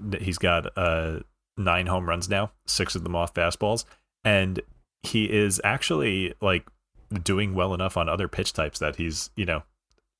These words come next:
he, he's not being a one-trick pony. I, I think Soler is absolutely still worth an ad in pretty much the, in anything deeper than a twelve-team three outfield league.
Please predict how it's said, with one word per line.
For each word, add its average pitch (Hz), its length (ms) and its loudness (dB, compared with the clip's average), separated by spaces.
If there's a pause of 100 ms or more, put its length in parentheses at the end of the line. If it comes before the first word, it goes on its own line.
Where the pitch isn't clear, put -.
(120)
he, 95 260 -2
he's 92 220 2
not 95 320 0 (120)
being 98 200 -2
a 90 60 -4
one-trick 87 360 -4
pony. 80 320 -2 (240)
I, 92 120 0
I 85 360 -2
think 87 200 -4 (100)
Soler 82 340 0
is 78 80 -6
absolutely 78 440 -4
still 80 220 -4
worth 78 200 -6
an 80 100 -8
ad 80 300 -8 (240)
in 85 260 -4 (100)
pretty 110 220 -6
much - 380 -6
the, 64 180 -8 (100)
in 87 120 -6
anything 90 540 -4 (360)
deeper 85 320 -2
than 78 140 -6
a 76 140 -6 (340)
twelve-team 80 440 -4
three 87 200 -4
outfield 78 340 0
league. 85 300 -6